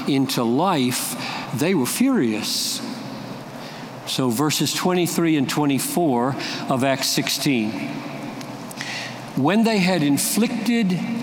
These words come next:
many blows upon them, they threw them into prison, Paul and Silas, ordering the jailer to keep them safely.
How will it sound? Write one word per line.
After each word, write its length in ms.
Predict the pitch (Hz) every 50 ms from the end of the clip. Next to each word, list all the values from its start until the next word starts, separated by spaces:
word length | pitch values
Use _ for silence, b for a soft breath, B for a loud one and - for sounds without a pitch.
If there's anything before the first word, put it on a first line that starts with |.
| - - -
many 480 | 127 135 156 180 208 220 226 226 220 208
blows 800 | 165 139 160 165 175 170 165 151 123 117 117 113 117 120 - -
upon 480 | 214 160 113 - - 143 139 143 143 127
them, 400 | 117 113 107 104 113 135 156 160 - - - - - - - B B B B B B B B 139
they 160 | 139 147 143
threw 420 | 135 - - - 208 226 226 214
them 380 | 180 143 139 127 123 123 131 147
into 380 | 170 160 147 143 135 - -
prison, 600 | - - - - 185 175 135 - 135 117 104 104 110 - - - - - - -
Paul 300 | - - 143 139 139 139
and 120 | 139 135 135
Silas, 600 | - - 156 127 107 101 107 - - - - - - - - - B B B B B B B B B B B B B B -
ordering 540 | 156 175 196 214 214 214 220 226 220 208 160
the 100 | 156 151
jailer 540 | 120 123 151 180 185 165 139 117 120 131 135
to 180 | - - 139
keep 320 | - - - 190 190 175 185
them 180 | - 190 175
safely. 600 | 151 - - 202 196 190 - - - 120 110 107